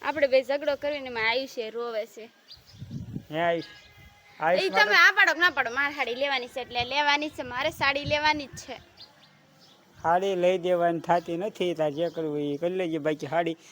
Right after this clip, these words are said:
Speaker 2: હજી હમણાં બે લઈ દીધી, બોલો, દોઢસો, દોઢસો વાળી. પછી કઈ સાડીઓના કઈ શું ઢગલા કરવાના હોય?
Speaker 1: જો તો દોઢસો, દોઢસો વાળી સાડી લઈ દીધી છે.
Speaker 2: આ તે દોઢસો વાળી કઈ મામૂલી ન કહેવાય.
Speaker 1: અઢીસો, અઢીસો વાળી બે લીધી ને પેલા.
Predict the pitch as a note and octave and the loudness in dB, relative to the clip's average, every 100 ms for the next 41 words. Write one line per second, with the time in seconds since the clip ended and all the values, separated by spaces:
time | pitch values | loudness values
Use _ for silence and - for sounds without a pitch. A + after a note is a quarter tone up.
0 | - D#3+ F#3+ G#3 G#3 A3+ G3 G3+ G#3 F#3+ | -8 -2 4 4 4 2 6 8 8 8
1 | F3+ D#3+ D3 D3+ F3+ D#3+ F3 E3+ D#3 D3+ | 4 2 -2 2 4 6 4 2 -2 -2
2 | D3 D3+ C#3+ D3 F3 F#3+ F#3 F3 E3 F3+ | -4 -2 -2 -2 -4 -2 0 2 2 0
3 | F#3+ G3 F#3+ F#3 F3+ G3+ D#3+ E3+ A3 A3+ | -2 -4 -4 -4 -4 -4 -2 2 4 4
4 | A#3+ B3 B3 B3 C#4 F4 - _ _ - | 4 4 6 6 6 4 -18 _ _ -20
5 | - C4 E4 F4+ E4+ C4+ F4+ C5 A4+ D#4 | -20 -10 -6 -2 -2 0 -2 -2 -4 -2
6 | D4+ E4+ D4 C4 A#3 C4 B3 A#3 A3+ A#3 | -2 -2 -4 -2 -2 -4 -6 -6 -6 -4
7 | A#3 A3+ A#3 A#3 A#3+ E4 E4+ - _ _ | -6 -8 -14 -14 -12 -8 -8 -8 _ _
8 | E3+ E3 G3+ E3 G3 G3 A3+ A3 A3 A3 | -4 0 0 2 0 2 -2 0 0 0
9 | G#3 F3+ F#3 G#3 A3+ B3+ E4+ D#4 F3+ C#3+ | -2 0 -2 -2 0 2 2 0 -2 -2
10 | C3 - - - - - A#4+ - D#4+ F#4+ | -4 -10 -20 -20 -20 -18 -10 -2 0 2
11 | F4 E4 F4 D#4 C#4+ C4 D4+ D4+ D4 E4+ | 2 2 0 0 0 4 4 4 -2 -4
12 | A#4+ B4+ D#4+ D4 C4 | -2 2 4 4 2